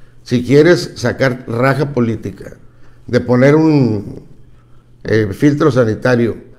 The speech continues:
con gente que, que no está preparada, que estás violando la Constitución por un decreto que tú hiciste, pues qué lamentable, gobernador,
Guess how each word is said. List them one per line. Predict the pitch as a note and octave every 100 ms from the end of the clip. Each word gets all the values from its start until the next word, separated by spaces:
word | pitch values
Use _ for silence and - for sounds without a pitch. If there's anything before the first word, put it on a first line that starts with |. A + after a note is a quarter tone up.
| - - - - -
con | G2+ G#2+
gente | G#2 C3 C#3 - - -
que, | - - - - - - - - - - -
que | -
no | A2
está | A#2+ D3
preparada, | D3 C#3 G#2 G#2 A2+ G#2 - - - -
que | -
estás | B2 D#3+
violando | D#3+ E3 D3+ D#3
la | D3+
Constitución | - G#2+ F#2+ G#2 G2 A#2 G2 - - - -
por | B2+
un | D3+
decreto | E3 C#3+ D3 C#3+ B2+
que | B2
tú | B2
hiciste, | A2+ B2+ - C3 B2 - - - - - - - -
pues | G#2+ -
qué | E3+
lamentable, | D#3 A#2+ A2+ G#2+ G#2 G2
gobernador, | F#2 - - - -